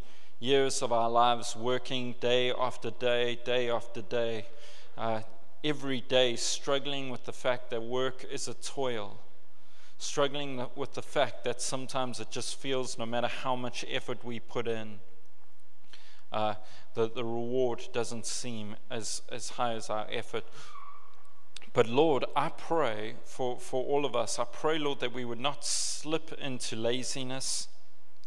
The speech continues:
into poverty, into excuse making. And I pray, Lord, that we would not slip into, uh, a view of work as, uh, as an idol, becoming workaholics,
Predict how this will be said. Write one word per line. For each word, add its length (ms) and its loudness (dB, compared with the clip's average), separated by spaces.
into 260 -2
poverty, 840 0
into 600 -2
excuse 760 0
making. 640 0
And 100 0
I 60 2
pray, 320 2
Lord, 300 2
that 100 0
we 120 -2
would 140 0
not 240 0
slip 440 0
into, 480 -2
uh, 260 0
a 60 0
view 240 0
of 100 0
work 380 2
as, 180 0
uh, 100 2
as 160 0
an 120 0
idol, 540 2
becoming 480 0
workaholics, 1000 0